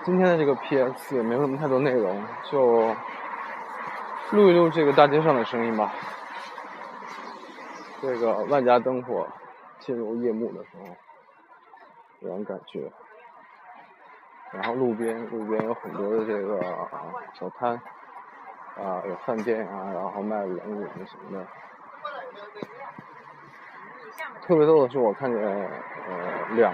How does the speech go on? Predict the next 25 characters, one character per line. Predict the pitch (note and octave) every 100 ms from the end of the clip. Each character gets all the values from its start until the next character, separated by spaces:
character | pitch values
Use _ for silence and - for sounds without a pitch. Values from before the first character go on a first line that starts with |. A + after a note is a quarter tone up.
| G2
次 | - F3 D3 G#2+ G2 - -
大 | A2+
台 | G2 G#2+ A2
北 | - - - A#2
卖 | B2 A2
那 | G2+ G2
个 | F#2+ F2+
冷 | F#2 F#2+ G2+
饮， | A2 - - - - - - - - G#2+
两 | G2
家 | G#2+ B2+
大 | A#2
台 | G#2+ G#2+
北 | G#2 F2+
同 | - A2 G#2+
一， |
同 | F#2 A#2 A2+
一 |
条 | G#2+ G#2
街 | - G#2+
上 | A2 - -
看 | A#2+
见 | A2
两 | C2+ C#2+
次。 | - G#2